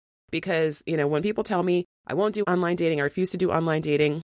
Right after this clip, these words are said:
there's some people I say, "Well, you know, do you have any trouble meeting someone? Do you have trouble meeting people? Like, do you meet people easily? Are you comfortable approaching strangers, being approached, starting conversations?" And if they say, "No, I, that's the easiest thing in the world for me.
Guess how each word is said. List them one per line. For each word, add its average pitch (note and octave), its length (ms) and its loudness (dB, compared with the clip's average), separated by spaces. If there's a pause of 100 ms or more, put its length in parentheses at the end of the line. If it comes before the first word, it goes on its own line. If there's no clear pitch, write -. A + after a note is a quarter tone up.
there's D#3+ 180 0
some G#3+ 160 0
people G3+ 240 -2
I D3+ 80 2
say, D3+ 380 -2
"Well, E3+ 380 0 (120)
you E3 100 2
know, C#3 200 2
do C3+ 160 -4
you D3 120 2
have D#3+ 140 4
any E3 140 -2
trouble E3 240 0
meeting E3 280 0
someone? B3 420 -2
Do C#3 80 -4
you F3 80 2
have F3 120 0
trouble E3+ 280 2
meeting E3+ 260 0
people? C4 460 -2
Like, D3 180 2 (200)
do - 100 -6
you - 40 2
meet G3 160 0
people G3 460 0
easily? A3 560 0
Are C#3+ 60 0
you C#3 420 0 (140)
comfortable F#3 680 0 (140)
approaching A3+ 380 2
strangers, F#3+ 560 0
being G3+ 260 0
approached, F#3 480 -2
starting F#3+ 340 0
conversations?" F3 720 0
And E3+ 120 2
if D#3+ 100 0
they F3+ 100 2
say, F#3 160 -2
"No, A#3+ 220 -2
I, D#3 80 0
that's - 240 -4
the - 120 -2
easiest F3 260 0
thing E3 120 2
in E3 40 -2
the D#3+ 60 0
world E3+ 220 2
for D3+ 120 -2
me. B2+ 300 0